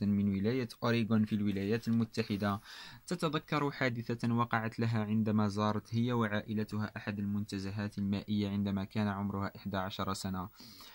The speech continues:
حيث تبعها رجل بالغ إلى داخل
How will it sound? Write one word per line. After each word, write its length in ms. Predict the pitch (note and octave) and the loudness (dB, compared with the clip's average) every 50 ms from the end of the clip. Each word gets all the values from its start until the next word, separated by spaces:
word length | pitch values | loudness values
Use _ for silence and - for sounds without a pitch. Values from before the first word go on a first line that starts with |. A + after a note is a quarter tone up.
| - - - _ | -20 -20 -20 _
حيث 280 | - - G3 G3 F#3+ F3+ | -2 0 0 2 2 0
تبعها 540 | E3 - D3 C3+ C3+ C3 B2 B2+ B2+ B2 A#2+ | 0 0 2 2 2 2 2 4 4 4 4
رجل 400 | B2 A#2+ A#2 A#2 A#2 A#2 A2+ G#2 | 4 4 2 2 4 4 4 4
بالغ 360 | A2 A2 A2 A2 G#2+ G#2+ G#2+ | 4 4 4 4 4 4 2
إلى 280 | G#2 - G#2+ G#2+ G#2 | 2 2 0 0 0
داخل 480 | G2+ G2 G#2+ G#2+ G#2+ - A2+ G#2+ G2+ | 2 2 0 0 0 0 0 0 0